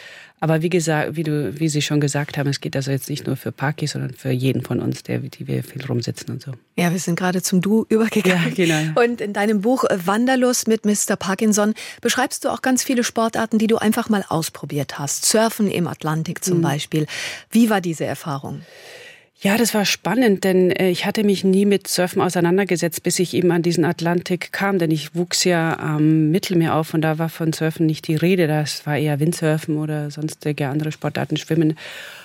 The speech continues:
Speaker 1: Und ich fand es so toll. Ich sah diesen, diesen ganzen Surfern zu, während ich da wanderte und hab dann gesagt, das möchte ich auch machen, weil da habe ich mich auch noch so super fit gefühlt. Ich war ja wirklich mega sportlich mit meinem Rucksack da auf dem Buckel und, äh, hab mir dann einfach irgendwie, hab mich da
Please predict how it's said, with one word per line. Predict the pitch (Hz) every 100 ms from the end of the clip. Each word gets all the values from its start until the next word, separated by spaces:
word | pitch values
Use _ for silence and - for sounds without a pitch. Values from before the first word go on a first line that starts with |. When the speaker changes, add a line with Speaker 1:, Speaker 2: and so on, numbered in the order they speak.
| -
Speaker 1:
Und | - 180
ich | 170 -
fand | - 180
es | 185 -
so | 175
toll. | - 175 180
Ich | 175
sah | - 165 165
diesen, | 160 170 165 156 139 - - -
diesen | 160 160 165
ganzen | 156 156 -
Surfern | 160 165 160 170 160
zu, | - - 185 165
während | 165 160
ich | 151
da | - 156
wanderte | 156 170 160 170
und | 156
hab | 156
dann | - 156
gesagt, | 156 160
das | 160 160
möchte | 147
ich | 165 -
auch | 160
machen, | 156
weil | 151
da | 156
habe | 156
ich | 156
mich | 156 160
auch | 147
noch | 151
so | 156
super | 160 - 156
fit | - 180
gefühlt. | 165 - 156
Ich | 151
war | 160
ja | 151
wirklich | 156 156 - _
mega | 160 160 160 180 160
sportlich | 147 - 156 165 156 156 - - - - - - - -
mit | 160
meinem | 165 165
Rucksack | 170 - 160
da | 147
auf | 160
dem | 160
Buckel | - 180 170
und, | 160 165 165
äh, | 160 160 156
hab | 156 -
mir | 170
dann | 160
einfach | 139 151 170 -
irgendwie, | 160 160 160 160 160
hab | 160
mich | 165 -
da | 165